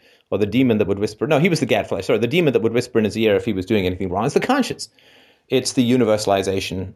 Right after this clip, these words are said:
uh, of, and a conscience grows stronger with our expansions of moral knowledge. And those of you who are in, in this conversation, who are listening to this show, you are the furthest ahead in terms of moral knowledge. And hopefully, if you're going to therapy and do, or if you're not going to therapy, at least doing the self-work in terms of self-knowledge,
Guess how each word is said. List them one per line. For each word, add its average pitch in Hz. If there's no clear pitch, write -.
uh, -
of, 92
and 117
a 117
conscience 175
grows 123
stronger 180
with 113
our 107
expansions 139
of 110
moral 98
knowledge. 110
And 131
those 165
of 143
you 139
who 131
are 120
in, 120
in 151
this 143
conversation, 151
who 120
are 104
listening 123
to 113
this 127
show, 131
you 151
are 135
the -
furthest 156
ahead 151
in 113
terms 139
of 120
moral 117
knowledge. 110
And 107
hopefully, 131
if 113
you're 113
going 113
to 101
therapy 135
and 107
do, 110
or 113
if 104
you're 117
not 131
going 120
to -
therapy, 113
at 104
least 123
doing 117
the 101
self-work 123
in 110
terms 104
of 95
self-knowledge, 135